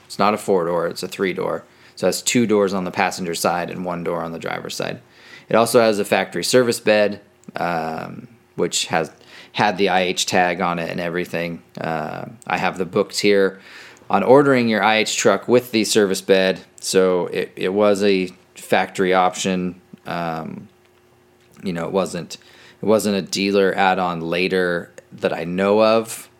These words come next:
Um, maybe it was. I'm, they, maybe they delivered it as a chassis, but,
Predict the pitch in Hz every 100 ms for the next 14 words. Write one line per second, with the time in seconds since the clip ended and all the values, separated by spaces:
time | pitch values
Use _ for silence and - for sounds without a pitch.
0 | - 92 87 82 80 85 98 - _ _
1 | _ _ _ - - - - 90 92 101
2 | 104 117 123 131 - 87 87 - - -
3 | - - 90 95 95 101 95 101 101 101
4 | 101 101 95 - 101 - 107 104 98 82
5 | -